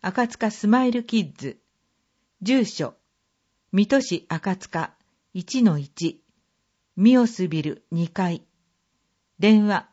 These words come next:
零二九三零九五一零一。二次元コードがあります。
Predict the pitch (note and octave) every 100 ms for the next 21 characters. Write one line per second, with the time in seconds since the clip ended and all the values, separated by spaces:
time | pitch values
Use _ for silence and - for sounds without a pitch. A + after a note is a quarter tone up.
0 | _ _ _ _ _ F#3 B3 B3 A3+ G3
1 | F#3 - D#3+ D3 - _ _ _ - A#3
2 | A3 G#3+ F#3 - E3 D3+ C#3+ _ _ _
3 | _ - A3+ C4 A#3+ - E3+ D#3 E3 F#3
4 | E3 - D3 - _ _ _ _ _ _
5 | _ _ _ _ _ - G3+ G#3+ C4 C4
6 | B3+ B3 A#3 F#3+ D#3 D#3+ F3+ F3+ E3+ D#3+
7 | E3 F#3 _